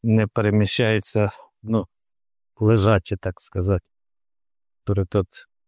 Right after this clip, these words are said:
за якими потрібний уход. Ну, ці всі питання ми вирішуємо. На сьогоднішній день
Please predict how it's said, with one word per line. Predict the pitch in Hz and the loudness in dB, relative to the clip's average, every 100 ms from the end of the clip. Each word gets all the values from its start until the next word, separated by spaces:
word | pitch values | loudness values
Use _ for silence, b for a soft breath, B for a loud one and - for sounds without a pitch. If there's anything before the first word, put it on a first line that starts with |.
| _ _ _ - | _ _ _ -8
за | 101 107 | 0 4
якими | 110 101 104 110 95 | 4 2 2 2 0
потрібний | 101 92 104 98 104 101 | -4 -2 0 2 2 2
уход. | 101 - 135 135 - - - _ - | 0 0 2 2 -4 -18 -20 _ -4
Ну, | 107 113 104 _ _ | 0 2 0 _ _
ці | - 113 | -2 0
всі | 101 - | 0 -4
питання | - 104 107 101 104 | -4 -2 0 2 2
ми | 98 98 | 2 2
вирішуємо. | 104 113 131 - 127 110 113 95 - b b b _ _ - | 4 4 2 2 2 4 4 2 -6 b b b _ _ -4
На | 101 107 | 0 2
сьогоднішній | - 117 104 107 - 107 | 2 0 2 2 2 0
день | 104 117 | 4 4